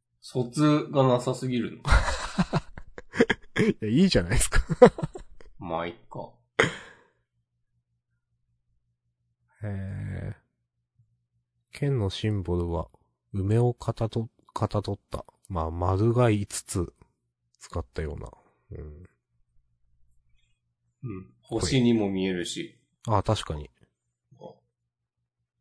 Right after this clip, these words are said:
Speaker 1: し-、島よりはいいんじゃない？
Speaker 2: ちょっとし-、
Speaker 1: でも、この子、島感あるけどな、この丸が集まってる感じ。
Speaker 2: はいはい。<laughs> い
Speaker 1: や、でも島根の検証はちょっと、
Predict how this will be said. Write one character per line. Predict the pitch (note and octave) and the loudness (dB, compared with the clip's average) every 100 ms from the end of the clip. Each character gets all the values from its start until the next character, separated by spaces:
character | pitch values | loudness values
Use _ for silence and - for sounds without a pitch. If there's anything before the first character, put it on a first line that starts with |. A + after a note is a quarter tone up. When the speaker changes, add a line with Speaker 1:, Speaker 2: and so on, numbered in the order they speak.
| _ - | _ -8
Speaker 1:
し-、 | - - - A#2 A2+ - - | -4 -4 -2 -4 -4 -6 -14
島 | - - A2 A#2 B2+ | -10 -6 -2 2 2
よ | A2+ | 2
り | F2+ E2+ | 0 -4
は | D2 | -6
い | D#2+ | -6
い | |
ん | |
じ | E2 | -8
ゃ | |
な | D2+ | -10
い？ | - _ _ _ _ _ - - - _ | -16 _ _ _ _ _ -20 -20 -20 _
Speaker 2:
ち | - | -10
ょ | A3+ | -10
っ | _ | _
と | - | 2
し-、 | G2 C3 | 6 6
Speaker 1:
で | |
も、 | C3 | 4
こ | E3 | 4
の | F3+ | 2
子、 | - C3+ - _ _ _ | 0 -6 -8 _ _ _
島 | - - F#3 A#3 C4 | -6 -2 2 2 2
感 | F#3 F#2+ | -2 0
あ | B2 | 0
る | C3+ | 0
け | |
ど | D#2 | -6
な、 | C2+ | -8
こ | D#2 - | -14 -8
の | F2+ F#2 G2 | -6 0 2
丸 | G#2 F#2 F2+ | 4 2 2
が | F2+ E2+ - _ _ _ _ - - - | 0 0 -4 _ _ _ _ -12 -12 -8
集 | |
ま | F#2+ | -10
っ | - | -10
て | - | -16
る | |
感 | - - | -18 -20
じ。 | - | -6
Speaker 2:
は | B2+ | -2
い | G#2 | -2
は | F#2 | -4
い。 | F#2 | -4
<laughs> | - - - - - _ - _ _ _ _ _ _ _ _ _ _ _ _ _ _ _ _ _ _ _ - | -4 -4 -14 -18 -20 _ -20 _ _ _ _ _ _ _ _ _ _ _ _ _ _ _ _ _ _ _ 4
い | |
Speaker 1:
や、 | A2 | 6
で | A#2+ | 6
も | |
島 | A#2+ - A#3+ B3 | 4 4 8 8
根 | B3 | 8
の | C3 A#2 | 6 4
検 | A#2+ A#2+ A#2 | 2 2 0
証 | - B2 A#2+ A#2+ | -4 -2 -2 0
は | B2 | 0
ち | A#2 B2 | 0 -6
ょ | |
っ | - | -10
と、 | G2 - | -10 -10